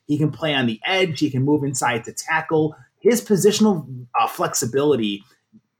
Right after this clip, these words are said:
really comes in, in handy in replacing what the Bills are losing, uh, with Shaq Lawson from the defensive line, who really was that go-to de facto guy who could swing around the line and play different positions. Jefferson is that guy.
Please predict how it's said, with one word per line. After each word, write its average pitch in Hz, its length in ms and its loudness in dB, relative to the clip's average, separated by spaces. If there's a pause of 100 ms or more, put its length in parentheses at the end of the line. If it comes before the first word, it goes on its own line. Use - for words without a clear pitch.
(360)
really 208 440 4
comes 196 340 2
in, 156 100 0
in 139 160 -6
handy 180 380 0
in 143 100 0
replacing 147 520 -2
what 143 160 -4
the 127 80 -2
Bills 143 320 0
are 123 80 2
losing, 131 560 0 (260)
uh, 120 240 0
with 135 120 2
Shaq 147 320 2
Lawson 139 580 2
from 120 180 -6
the 113 60 -2
defensive 120 420 -8
line, 117 280 -4
who 127 100 -4
really 139 320 -2
was 123 360 -4
that 117 220 -4 (480)
go-to 151 480 4
de 135 140 0
facto 135 500 -2
guy 127 340 0
who 135 120 -6
could 123 180 -8
swing 139 300 -6
around 123 220 -2
the 117 100 -6
line 113 260 -4
and 110 100 -4
play 120 180 -12
different 113 300 -12
positions. 110 540 -6 (220)
Jefferson 190 580 -2
is 143 300 -2
that 131 280 -2
guy. 104 360 -4